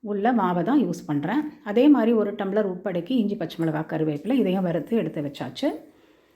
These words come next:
வெள்ளை அடையை ரெடி பண்ணலாம். ரெண்டரை டம்ளர் தண்ணி ஊத்துறேன்.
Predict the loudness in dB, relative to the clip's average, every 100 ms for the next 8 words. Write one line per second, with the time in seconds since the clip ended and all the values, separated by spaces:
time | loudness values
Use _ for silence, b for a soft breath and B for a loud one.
0 | b 4 6 8 6 4 2 -2 -4 -6
1 | -8 -12 _ _ _ _ _ _ b b
2 | b b b b b b b 4 8 8
3 | 8 6 4 2 0 2 0 0 -2 -2
4 | -4 -6 -10